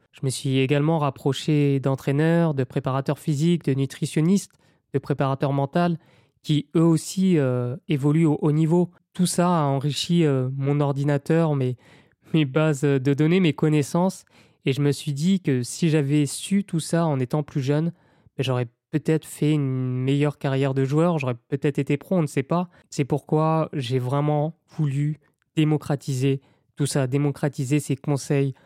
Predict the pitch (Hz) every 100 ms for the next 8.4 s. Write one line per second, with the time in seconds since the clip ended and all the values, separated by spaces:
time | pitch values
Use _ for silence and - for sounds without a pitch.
0 | _ _ - 143 - 160 156 143 - 123
1 | 120 120 _ _ - 147 - 151 135 160
2 | 143 127 123 120 131 - 180 165 160 139
3 | 156 175 _ _ _ _ 143 - 135 131
4 | 147 151 _ - 143 131 156 139 131 -
5 | 151 160 - _ _ - 139 135 151 143
6 | 123 _ 165 170 151 135 - 151 147 139
7 | 127 143 151 139 151 143 - 147 - 135
8 | - 139 143